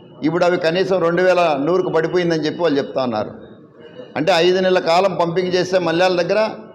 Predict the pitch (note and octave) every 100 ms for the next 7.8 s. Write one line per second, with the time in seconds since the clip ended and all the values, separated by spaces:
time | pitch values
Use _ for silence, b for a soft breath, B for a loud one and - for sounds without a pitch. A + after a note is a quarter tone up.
0 | - - - - - F3+ G3+ G3 F#3 F#3
1 | F#3 F#3 D3+ F3 F#3+ F#3 E3 D#3+ D#3 D#3+
2 | C3+ B2+ G#2+ F2 - - - - - -
3 | - C#3+ F3 F3+ G3+ G3+ G3 F3 F3+ F#3+
4 | F#3+ F#3 E3+ F3 F#3+ F#3 F#3 F3+ D#3+ F3
5 | F3+ F3+ F3+ F3 F3 E3+ E3+ E3+ E3+ D#3+
6 | E3 F#3 F#3+ E3+ E3 D3+ E3 E3+ D#3+ -
7 | F3+ F#3 E3+ E3 D3+ E3 F3 F#3+